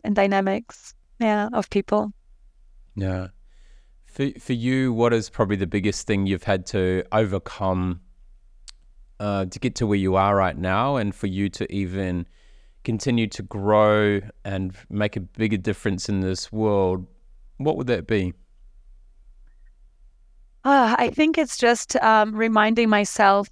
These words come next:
Speaker 1: of, um, the power of believing in what you want to achieve. Sometimes I fall victim to the, "Oh, but what if?" It's just recognizing those thoughts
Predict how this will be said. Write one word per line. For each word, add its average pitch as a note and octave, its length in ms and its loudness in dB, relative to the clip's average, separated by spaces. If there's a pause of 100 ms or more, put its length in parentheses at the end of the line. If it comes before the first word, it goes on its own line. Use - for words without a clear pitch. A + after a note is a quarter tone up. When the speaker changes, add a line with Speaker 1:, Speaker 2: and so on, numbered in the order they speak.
(140)
Speaker 1:
of, G3 520 0 (160)
um, F#3+ 520 0 (1900)
the C4 100 4
power C#4 520 6
of G#3+ 340 2
believing G#3 460 4
in G3 160 0
what F#3+ 140 2
you G3 140 -2
want F#3+ 200 -2
to G3 100 -2
achieve. G3+ 480 -2
Sometimes A3 640 2
I A3 80 2
fall G#3 420 2
victim A3 480 -2
to G#3 200 -4
the, G3 360 4
"Oh, C#4 300 2
but A3+ 160 0
what C#4+ 240 6
if?" C#4+ 360 0 (420)
It's A3 80 0
just A#3 180 4
recognizing G#3+ 680 4
those F#3+ 220 -2
thoughts - 600 0